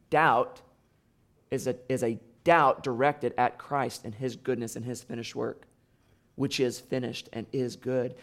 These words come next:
And so if you are here in this place today and you are truly united to Christ by faith and are trusting in him for your salvation, then doubt and despair is not what ought to be brought to you in this passage.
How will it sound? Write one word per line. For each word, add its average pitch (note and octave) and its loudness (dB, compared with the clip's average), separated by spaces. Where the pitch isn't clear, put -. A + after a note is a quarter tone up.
And - -8
so E3 8
if D3+ 2
you G3+ 6
are G#3 12
here F3+ 6
in E3+ 0
this E3+ -2
place E3 0
today C3+ 0
and D3+ 0
you G3+ 6
are G3+ 8
truly F#3+ -2
united D3 0
to D3 -6
Christ D3 0
by C#3 -2
faith D#3 0
and C#3 -4
are A#2+ -4
trusting E3 -2
in B2+ -4
him C#3+ -4
for C#3+ -6
your C#3 0
salvation, C#3+ -4
then D3+ 2
doubt F3 6
and D3+ 0
despair D#3 8
is C3 4
not C#3 2
what C3+ 2
ought C3+ 2
to C3+ -10
be C3 0
brought B2+ 0
to B2+ -6
you A#2+ -2
in A2 -4
this A2+ -8
passage. - -10